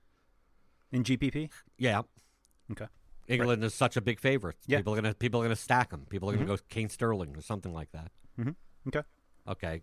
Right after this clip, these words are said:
Speaker 2: moving down. Uh, because the point is, is that I,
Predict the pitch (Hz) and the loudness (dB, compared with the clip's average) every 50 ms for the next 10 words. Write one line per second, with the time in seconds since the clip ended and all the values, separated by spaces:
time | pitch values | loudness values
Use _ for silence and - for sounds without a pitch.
0 | - - 110 120 123 123 120 104 113 107 104 104 107 113 117 - - - - - | -6 -2 0 2 2 2 2 2 2 2 2 2 0 -2 -4 -6 -10 -18 -20 -20
1 | - _ _ _ - - - 95 95 95 95 92 92 - - _ _ _ _ _ | -20 _ _ _ -16 -8 -4 -2 0 2 2 0 0 -4 -8 _ _ _ _ _
2 | _ _ _ _ _ _ _ - - - - - - - - 135 131 170 156 - | _ _ _ _ _ _ _ -20 -20 -20 -20 -20 -16 -8 -6 2 4 4 6 6
3 | 175 160 - 147 147 190 208 208 208 202 156 117 120 104 139 131 127 127 131 | 4 2 4 4 6 6 8 8 8 6 4 4 2 4 4 6 6 6 4